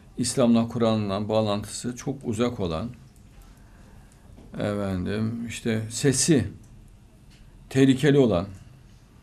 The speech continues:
evinin penceresi sokağa bakmaması gereken, az yemek verilmesi gereken, güzel kıyafet verilmemesi gereken,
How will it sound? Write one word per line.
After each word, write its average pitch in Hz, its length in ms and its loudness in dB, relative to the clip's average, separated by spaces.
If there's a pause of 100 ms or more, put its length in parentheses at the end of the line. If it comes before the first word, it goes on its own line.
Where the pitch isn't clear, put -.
(680)
evinin 139 400 4
penceresi 131 460 2
sokağa 139 460 0
bakmaması 131 500 2
gereken, 101 440 0 (840)
az 143 240 6
yemek 131 320 4
verilmesi 113 440 4
gereken, 95 480 -4 (1200)
güzel 156 280 4
kıyafet 143 480 2
verilmemesi 131 540 4
gereken, 98 440 0